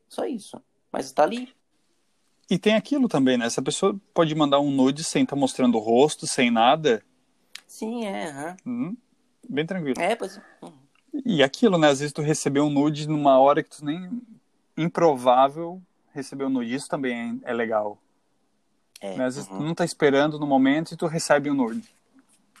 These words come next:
Speaker 1: É, uma, é uma coisa excitante, é picante. Ah, eu gosto.
Speaker 2: É, é bom. Eu acho que todo mundo gosta de mandar, talvez não, mas receber todo mundo gosta.
Speaker 1: É.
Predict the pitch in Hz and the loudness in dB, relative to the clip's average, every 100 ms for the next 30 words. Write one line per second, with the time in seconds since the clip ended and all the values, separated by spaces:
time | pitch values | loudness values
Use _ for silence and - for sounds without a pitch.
0 | _ _ _ _ _ - 127 175 147 110 | _ _ _ _ _ -12 -8 -6 -4 -2
1 | 110 104 113 131 127 - 123 117 117 113 | -2 -2 -4 -6 -10 -10 -6 -2 0 0
2 | 113 117 - 98 117 - - - 104 - | -4 -16 -12 -10 -10 -10 -14 -12 -14 -12
3 | 92 107 - 180 165 151 - - _ _ | -10 -8 -8 -6 -6 -8 -12 -20 _ _
4 | _ _ _ - - 113 104 104 - 202 | _ _ _ -12 -6 -4 -4 -10 -18 -14
5 | 226 - 202 185 131 110 123 170 170 _ | -12 -2 2 6 4 2 -2 -2 -2 _
6 | 302 269 233 190 147 139 - 131 135 131 | -4 2 2 4 2 2 -2 -6 -6 -6
7 | - - - - - - - _ _ _ | -14 -20 -20 -20 -14 -14 -14 _ _ _
8 | - - 175 202 190 165 196 226 214 233 | -10 -2 2 2 4 4 4 2 2 0
9 | 190 151 127 127 147 147 151 135 143 147 | 0 0 0 0 0 0 0 0 0 -2
10 | 160 202 208 143 113 - 117 110 _ _ | -2 -2 0 2 0 -6 -16 -16 _ _
11 | _ _ _ - 101 87 | _ _ _ -2 0 0